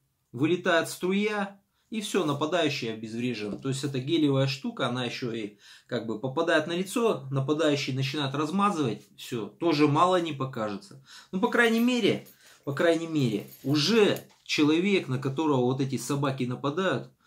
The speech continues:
он может убежать. Позвать на помощь кого-то, да.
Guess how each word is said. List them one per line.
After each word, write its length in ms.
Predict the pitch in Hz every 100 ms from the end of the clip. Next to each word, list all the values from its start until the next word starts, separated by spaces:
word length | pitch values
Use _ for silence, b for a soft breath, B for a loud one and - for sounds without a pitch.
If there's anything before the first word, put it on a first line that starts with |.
| b b
он 160 | 208
может 260 | 202 165 139
убежать. 540 | 127 117 110 101 - _ _ _ _ _ _ _ _ _ _ _
Позвать 440 | - 147 180 175 135
на 100 | 107
помощь 460 | - 131 113 104
кого-то, 400 | - 95 101 -
да. 340 | - 120 107